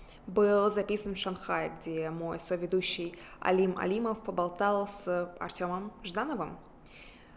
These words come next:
Артём вообще, он не особо нуждается в представлении в кругах русскоязычных людей, которым интересен Китай, особенно тех, кто в самом Китае живёт, потому что именно Артём стоит за одним из самых главных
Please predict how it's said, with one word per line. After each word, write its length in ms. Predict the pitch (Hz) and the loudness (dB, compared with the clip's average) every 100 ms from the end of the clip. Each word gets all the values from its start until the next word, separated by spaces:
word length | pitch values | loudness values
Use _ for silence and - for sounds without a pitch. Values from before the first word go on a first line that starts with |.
| - | -8
Артём 400 | - 190 311 339 | -6 0 2 6
вообще, 400 | 262 - - 269 | 4 4 4 4
он 260 | 247 233 220 | 4 2 0
не 80 | 202 | 2
особо 340 | 180 285 233 | 4 4 2
нуждается 600 | 208 190 196 185 185 185 | 0 2 2 2 0 -8
в 20 | |
представлении 920 | - 180 - - 170 185 190 185 175 170 | -8 -4 -2 -2 0 0 2 0 -2 -4
в 260 | 165 170 | -2 -2
кругах 640 | 165 175 180 175 - - - | -2 -2 0 0 -4 -10 -4
русскоязычных 760 | 196 196 - 190 190 185 185 | -2 -2 0 0 0 -2 -8
людей, 380 | 180 180 190 185 | -4 2 4 4
которым 420 | 185 180 185 175 | -2 -4 -2 -2
интересен 440 | 175 190 170 170 170 | -4 -4 -4 -6 -8
Китай, 400 | 185 185 269 - - - - - - | -2 -2 -2 -6 -16 -18 -20 -6 0
особенно 440 | - 226 202 202 | 4 6 4 0
тех, 240 | - 214 | 0 0
кто 260 | - 196 185 | 0 2 4
в 60 | 180 | 2
самом 340 | 196 185 180 | 0 -2 -4
Китае 340 | - 185 175 170 | -4 -2 0 0
живёт, 340 | 202 175 - - | 0 0 0 -8
потому 320 | - 170 180 | -6 -6 -4
что 240 | - 180 | -4 -2
именно 600 | 165 196 185 175 170 165 | -2 0 0 0 0 0
Артём 440 | - - 208 190 185 | -4 -2 0 2 0
стоит 420 | - 180 175 170 | -2 0 0 0
за 180 | 180 170 | 0 -2
одним 380 | - 170 185 180 | -4 -2 -2 -2
из 180 | 185 | 2
самых 440 | - - 196 190 170 | 4 4 2 0 2
главных 440 | 180 180 180 - | 4 4 0 -8